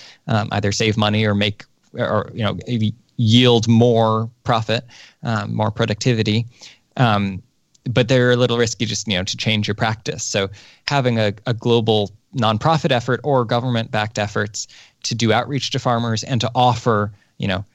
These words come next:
loans or, or guaranteed some kind of financial incentive. Like, if you try this thing and it,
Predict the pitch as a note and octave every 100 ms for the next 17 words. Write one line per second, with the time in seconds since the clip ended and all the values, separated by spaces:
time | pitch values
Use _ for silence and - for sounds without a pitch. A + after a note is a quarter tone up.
0 | _ _ _ D3 A#2 B2+ B2 A#2 A2+ G#2+
1 | G2+ A#2+ A2 G#2 - G#2+ G2+ A#2+ A#2 A#2
2 | G#2+ - B2 A2+ A2 G#2+ G#2+ C3 A2+ A#2+
3 | G#2+ G#2 - - - A2+ A2 G#2+ - G#2+
4 | G#2 G2+ G#2 G#2+ G#2 G2 G2 A2 - -
5 | B2+ B2 A#2 - A#2 G#2+ A2 G#2+ - _
6 | _ _ _ B2 G#2+ G#2 - - _ -
7 | A2+